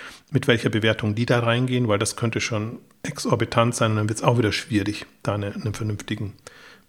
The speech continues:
Börsengang hinzubekommen. Andererseits müssen sie nicht so viel Kapital aufnehmen.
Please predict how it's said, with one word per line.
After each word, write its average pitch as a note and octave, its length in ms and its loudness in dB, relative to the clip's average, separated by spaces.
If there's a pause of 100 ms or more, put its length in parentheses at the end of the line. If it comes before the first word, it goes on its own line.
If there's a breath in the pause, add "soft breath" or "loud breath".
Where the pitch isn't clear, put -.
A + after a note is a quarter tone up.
(140)
Börsengang G#2+ 380 0
hinzubekommen. A2 560 -6
Andererseits B2 380 2
müssen C3 200 6
sie A#2 120 4
nicht A2 140 4
so A2+ 100 2
viel G#2+ 120 -2
Kapital A2 440 0
aufnehmen. G2 500 -4